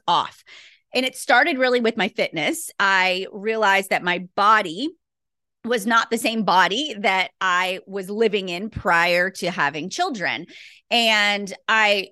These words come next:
started with my, my body, and I started to get back in shape. And that's actually how I was introduced to the network marketing company that I'm a part of.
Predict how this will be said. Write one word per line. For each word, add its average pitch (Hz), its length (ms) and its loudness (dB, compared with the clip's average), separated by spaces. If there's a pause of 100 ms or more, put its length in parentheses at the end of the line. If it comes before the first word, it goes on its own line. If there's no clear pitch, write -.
started 254 500 2
with 202 180 -2
my, 170 380 0
my 170 160 -4
body, - 520 -4
and 180 140 -2
I 170 60 0
started 247 320 -2
to 226 80 -8
get 180 220 -6
back 151 240 -4
in 160 80 -8
shape. 269 320 -4
And 180 80 -4
that's 226 180 -2
actually 185 280 -4
how 190 200 0
I 170 60 0
was 180 160 -4
introduced 190 600 -6
to 208 140 -4
the 185 100 -4
network 175 320 -4
marketing 165 360 -4
company 160 340 -6
that 156 140 0
I'm 135 160 2
a 143 40 0
part 320 300 0
of. - 180 -2